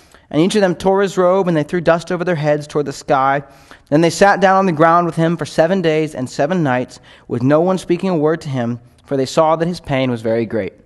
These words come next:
So Job has three friends who come to try and comfort him. If you have three friends at this point in your life, that's a pretty good deal. And these three friends actually want to legitimately be a comfort to Job. And they spend, they show up,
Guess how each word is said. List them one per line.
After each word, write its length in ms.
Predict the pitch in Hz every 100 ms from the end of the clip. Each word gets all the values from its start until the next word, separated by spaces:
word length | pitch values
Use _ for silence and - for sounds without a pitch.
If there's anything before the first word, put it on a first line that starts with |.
| _ _ _ _ _ -
So 100 | 151
Job 180 | 196 233
has 180 | 170 -
three 220 | 170 160
friends 420 | - 123 98 - _ _ _ _ _ _ _
who 140 | 135
come 300 | 135 151 143
to 80 | 143
try 220 | 139 135
and 120 | 127
comfort 280 | 113 117 107
him. 80 | 98
If 80 | 110
you 60 | 240
have 100 | 139
three 180 | 185
friends 320 | 165 165 147 120
at 60 |
this 120 | 135
point 180 | - 127
in 40 | 117
your 80 |
life, 320 | 117 117 101 - _ _ _ _ _ _ _
that's 140 | -
a 40 | 226
pretty 200 | 180 131
good 140 | 120
deal. 260 | 165 - - _ _ _ _ _ _ _ _ -
And 440 | 151 156 156 156
these 220 | 165 190
three 140 | - 190
friends 380 | - 254 202 156
actually 420 | 143 139 - 165
want 380 | 135 139 175 -
to 100 | 175
legitimately 520 | 147 127 143 160 160
be 120 | 139
a 40 |
comfort 380 | 143 135 127 143
to 40 | 143
Job. 340 | 180 - 117
And 80 | 131
they 220 | 143 143 -
spend, 440 | - - 240 208 175 -
they 140 | - 170
show 320 | - 220 220
up, 580 | 208 - - - _